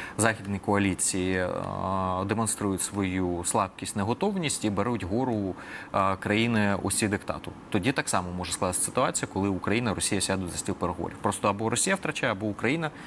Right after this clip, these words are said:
і тоді це фіксується. Іншими словами, в конфліктах, які йдуть за моделлю екзистенційного, з російського боку це війна, е, за доктриною тотальної війни.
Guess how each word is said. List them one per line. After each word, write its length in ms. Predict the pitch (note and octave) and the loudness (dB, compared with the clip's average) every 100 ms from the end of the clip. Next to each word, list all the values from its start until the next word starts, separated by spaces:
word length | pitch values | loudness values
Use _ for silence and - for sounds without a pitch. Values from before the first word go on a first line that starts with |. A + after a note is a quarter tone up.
| - | -2
і 40 | |
тоді 200 | G2+ G2+ | 0 2
це 140 | A2+ A2+ | 0 -4
фіксується. 640 | G#2 - F2+ D#2+ - - - - - - | -4 -2 0 -2 -2 -6 -8 -16 -16 -4
Іншими 300 | B2 D#3 G#3+ | 0 4 4
словами, 400 | - D3 G2+ F2+ | 4 2 2 0
в 180 | F2 G2 | 0 -2
конфліктах, 580 | - C#3 - G2+ - - - - - - | 0 0 2 0 0 -4 -6 -16 -14 0
які 420 | G#2+ A2 - D#3 | 4 4 4 4
йдуть 520 | D#3 C3+ A2 G#2+ G#2 - | 4 4 2 2 2 4
за 120 | G#2 | 2
моделлю 640 | A2+ G#2+ F#2+ F2+ F2 F2+ | 2 4 2 4 2 2
екзистенційного, 840 | G2+ - - G#2 - F#2 F2+ G#2 - - - | 2 0 0 -2 -2 -2 -2 -4 -8 -10 -4
з 40 | |
російського 440 | G2 F3+ - - | 0 0 0 -4
боку 260 | G2 C3+ A2 | -4 -4 -4
це 360 | - - A#2 G#2+ | -2 0 2 2
війна, 340 | G2 G#2 A#2 | 0 2 0
е, 40 | C#3 - - - - - G#2+ G2 F#2+ F#2 F2+ F#2 F#2 F2 - - - - E2+ | 0 -8 -14 -14 -10 0 2 4 4 2 0 -4 -8 -8 -10 -10 -12 -8 0
за 140 | G#2+ | 2
доктриною 420 | G#2+ - C3 A#2 | 2 2 2 4
тотальної 480 | G#2+ G2 F2+ F2 F2+ | 2 2 0 0 0
війни. 300 | G2 G2 A2+ | 2 2 0